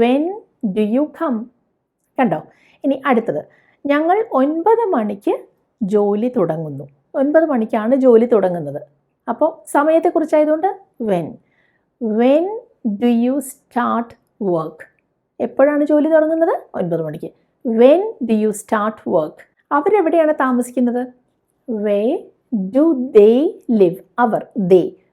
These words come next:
Where do they live? അപ്പൊ ഇങ്ങനെ I, we, you, they ഒക്കെ വരുമ്പോ ആ ചോദ്യത്തിൽ നമ്മൾ do ആണ് ചേർക്കുക. പക്ഷെ ഇപ്പൊ നമ്മൾ കണ്ടത് ഒന്നിലധികം പേരെക്കുറിച്ചുള്ള സെന്റൻസസും ചോദ്യങ്ങളും അല്ലേ?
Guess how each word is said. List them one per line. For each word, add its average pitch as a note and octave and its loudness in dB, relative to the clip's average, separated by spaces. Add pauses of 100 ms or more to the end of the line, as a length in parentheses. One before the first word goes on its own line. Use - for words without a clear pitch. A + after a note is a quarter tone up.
(160)
Where A3+ 0 (240)
do C4+ 0
they G#3+ 2 (160)
live? E3 -6 (380)
അപ്പൊ D4+ 2
ഇങ്ങനെ D#4+ 0 (260)
I, D#4+ 0
we, C4+ 0 (140)
you, C#4+ 0
they A#3 2
ഒക്കെ C4 -2
വരുമ്പോ A#3+ -2
ആ E4 0
ചോദ്യത്തിൽ A#3+ 0
നമ്മൾ B3 0
do B3 0
ആണ് G3+ -4
ചേർക്കുക. - -2 (560)
പക്ഷെ D#4 -4
ഇപ്പൊ F4+ 0
നമ്മൾ F4+ 0
കണ്ടത് F4+ 2
ഒന്നിലധികം E4 0
പേരെക്കുറിച്ചുള്ള D4 0
സെന്റൻസസും C4 -2
ചോദ്യങ്ങളും C4+ 4
അല്ലേ? D#3+ -4